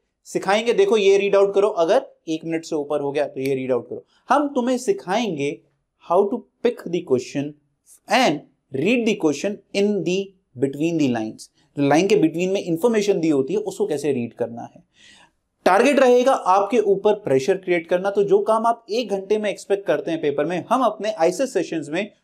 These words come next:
उनको कोशिश करेंगे करने की फ़ोर्टी फ़ाइव से फ़िफ़्टी मिनट्स में। Obvious सी बात है, जब आप फ़ोर्टी फ़ाइव से फ़िफ़्टी मिनट्स में और प्रेशर सिचुएशन में मेहनत करके जाएंगे, तो फाइनल डे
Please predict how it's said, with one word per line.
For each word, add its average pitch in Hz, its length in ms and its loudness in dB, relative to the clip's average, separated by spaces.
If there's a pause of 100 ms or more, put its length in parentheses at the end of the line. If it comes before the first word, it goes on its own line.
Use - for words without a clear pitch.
(120)
उनको 233 260 -2
कोशिश 185 380 -2
करेंगे 185 300 -2
करने 165 300 -2
की 247 280 -6 (200)
फ़ोर्टी 165 280 0
फ़ाइव 165 220 0
से 202 160 -2
फ़िफ़्टी 160 320 -8
मिनट्स 117 340 -8
में। 104 60 -14 (400)
Obvious 175 220 4
सी 214 100 0
बात 185 180 4
है, 196 60 4
जब 190 120 4
आप 196 100 4
फ़ोर्टी 185 300 2
फ़ाइव 202 200 2
से 208 120 -2
फ़िफ़्टी 202 320 -6
मिनट्स 185 260 -10
में 214 80 0
और 202 80 6 (140)
प्रेशर 214 280 0
सिचुएशन 196 460 -2
में 190 240 -6 (440)
मेहनत 135 320 -2
करके 147 260 0
जाएंगे, 120 360 -2 (340)
तो 202 60 -10
फाइनल 175 440 0
डे - 240 0